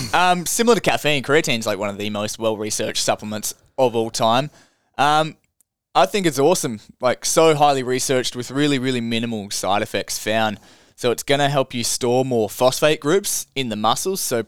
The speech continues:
pretty much greater force output. Um, it's gonna improve your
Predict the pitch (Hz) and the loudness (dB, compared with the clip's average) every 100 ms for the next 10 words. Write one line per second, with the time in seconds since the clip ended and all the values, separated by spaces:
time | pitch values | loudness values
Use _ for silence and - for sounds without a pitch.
0 | _ - 113 110 - - - - _ _ | _ -12 -4 -2 -2 -4 -4 -8 _ _
1 | _ 139 143 131 - 131 131 135 - - | _ 0 2 0 -2 0 2 2 0 0
2 | 135 - _ _ _ _ - 110 113 110 | -4 -4 _ _ _ _ -4 0 0 0
3 | 110 107 _ _ _ - 139 123 127 131 | -4 -10 _ _ _ -6 -4 -2 -4 -4
4 | - 131 110 120 113 113 113 110 | -4 -4 -2 0 2 2 2 0